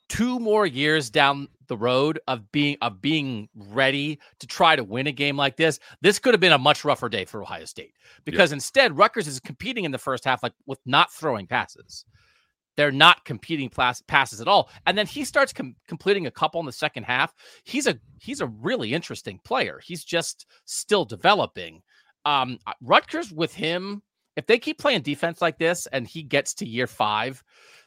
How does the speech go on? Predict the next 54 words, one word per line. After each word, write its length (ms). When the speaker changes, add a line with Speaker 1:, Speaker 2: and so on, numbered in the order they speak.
Speaker 1:
they 120
could 240
be 160
a, 80
they 120
could 220
be 120
a 40
problem 580
that 260
year, 320
like, 180
a 60
little 420
bit. 320
It's 160
the 80
way 240
a, 140
a 80
program 380
like 180
that 220
should 260
build. 380
But 120
I 100
did 220
think 220
Ohio 320
State 260
was 120
saved 380
a 40
little 220
bit 220
today 480
by 240
the 80
fact 380
that 120
he 460
throwing 480
the 80
ball, 560
he's 320
not 220
ready 200
for 180
a 60
defense 380
like 160
Ohio 240
State. 300